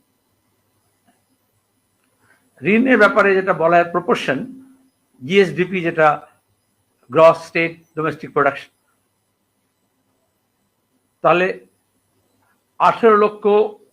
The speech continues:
ঊনআশি হাজার কোটি টাকা ঘরোয়া উৎপাদন চব্বিশ পঁচিশ বর্ষে হবে, এরকম একটা দাবি করা হয়েছিল বা অনুমান করা হয়েছিল।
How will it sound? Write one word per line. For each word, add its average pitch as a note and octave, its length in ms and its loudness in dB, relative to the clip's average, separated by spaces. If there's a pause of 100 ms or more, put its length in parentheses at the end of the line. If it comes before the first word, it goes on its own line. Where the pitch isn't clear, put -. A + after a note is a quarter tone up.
(180)
ঊনআশি G#3 840 -6
হাজার F#3+ 640 0 (200)
কোটি F3+ 640 -6
টাকা E3 580 -2 (500)
ঘরোয়া D#3+ 440 2
উৎপাদন E3 880 -6 (640)
চব্বিশ D#3+ 400 -6
পঁচিশ D#3+ 300 -12
বর্ষে D#3 240 -6
হবে, C#3 300 -4
এরকম D3 380 -8
একটা F#3 380 -6 (1500)
দাবি F3+ 260 4
করা D#3 240 0
হয়েছিল C#3 340 -6
বা D#3+ 80 -4
অনুমান F3+ 460 -2
করা A#2 160 -4
হয়েছিল। A2 360 -14